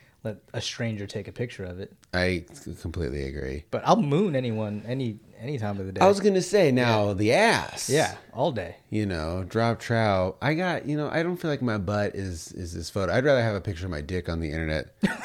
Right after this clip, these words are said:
Speaker 2: than my butt.
Speaker 1: <laughs>
Speaker 2: Seriously. I don't know what's right. I don't, I don't have, like, like I said, I just have a normal dick.
Speaker 1: Yeah.
Speaker 2: But I feel like my butt, it's hairy.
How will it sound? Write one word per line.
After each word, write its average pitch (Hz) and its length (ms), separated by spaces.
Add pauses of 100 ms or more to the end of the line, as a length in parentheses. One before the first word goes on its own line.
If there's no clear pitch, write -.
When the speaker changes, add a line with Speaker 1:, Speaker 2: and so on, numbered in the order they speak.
Speaker 2:
than 101 120
my 92 120
butt. 85 420 (260)
Speaker 1:
<laughs> - 220
Speaker 2:
Seriously. 143 840 (580)
I 131 80
don't 175 120
know 185 180
what's 165 200
right. 170 140
I 120 120
don't, 156 220
I 117 80
don't 127 140
have, 95 140
like, 73 180
like 82 140
I 104 40
said, 107 200
I 80 80
just 73 140
have 82 160
a 80 80
normal 90 340
dick. 90 480 (200)
Speaker 1:
Yeah. 120 180
Speaker 2:
But 147 100
I 151 60
feel 220 120
like 240 100
my 147 160
butt, 95 560 (220)
it's - 140
hairy. 101 680